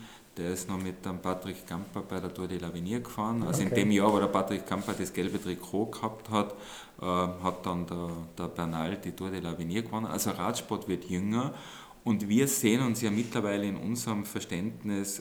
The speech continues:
Speaker 1: äh, gar nicht einmal mehr so sehr als Radteam, sondern wie eine Art Radakademie, vielleicht so eine Radfachhochschule oder kleine Raduniversität, wo man jemandem sagt, „Schau her, äh, in vier Jahren kannst du ein Studium machen.“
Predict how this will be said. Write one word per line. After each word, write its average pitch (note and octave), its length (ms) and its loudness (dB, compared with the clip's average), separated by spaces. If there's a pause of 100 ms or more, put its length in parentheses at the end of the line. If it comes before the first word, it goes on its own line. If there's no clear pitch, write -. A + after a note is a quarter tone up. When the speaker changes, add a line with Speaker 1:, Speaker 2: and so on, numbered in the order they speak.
Speaker 1:
äh, F#2 200 -4
gar E2 160 -2
nicht G#2 160 -2
einmal F#2 220 -4
mehr F2+ 200 -4
so F#2+ 160 -6
sehr F2 440 -4
als - 360 -6
Radteam, G#2 800 -2 (340)
sondern F#2 580 -2
wie G2 160 0
eine G2+ 220 0
Art F#2 320 -4
Radakademie, F2+ 1300 0 (340)
vielleicht F2+ 280 -4
so F#2+ 80 -4
eine F2+ 200 -2
Radfachhochschule A#2 1300 0
oder F2+ 100 0
kleine F#2 400 -2
Raduniversität, F#2 1200 -2
wo A2+ 60 0
man G#2+ 120 2
jemandem F#2+ 260 0
sagt, A2 240 -4
„Schau G2+ 80 -2
her, F2+ 300 0 (500)
äh, F#2+ 340 2
in G2 120 0
vier A#2 200 6
Jahren A2+ 280 4
kannst A2 260 -4
du G#2 60 0
ein F2+ 100 -2
Studium A#2 380 0
machen.“ C3+ 360 0